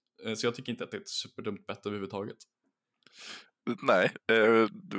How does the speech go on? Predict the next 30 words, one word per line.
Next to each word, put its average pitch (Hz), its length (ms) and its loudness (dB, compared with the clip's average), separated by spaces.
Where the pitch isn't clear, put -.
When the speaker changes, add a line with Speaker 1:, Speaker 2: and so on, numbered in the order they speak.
Speaker 2:
definitivt 110 560 0
inte. 92 240 0
Och 98 60 4
det 101 160 6
känns - 240 2
ju 107 40 2
inte 92 220 0
som 151 120 -2
att 135 100 0
det 101 260 6
är 101 40 6
du 101 180 -2
som - 140 -8
har 92 80 0
lagt 120 180 2
det 95 80 2
heller, 110 220 2
så 85 120 -2
det 98 80 6
är 131 120 6
ju 107 340 4
kanske - 340 2
positivt. - 600 2
<laughs> - 1000 0
Men 120 280 2
jag 143 160 6
har 131 220 6
ju 113 80 6
gått 117 240 2
för, 107 380 4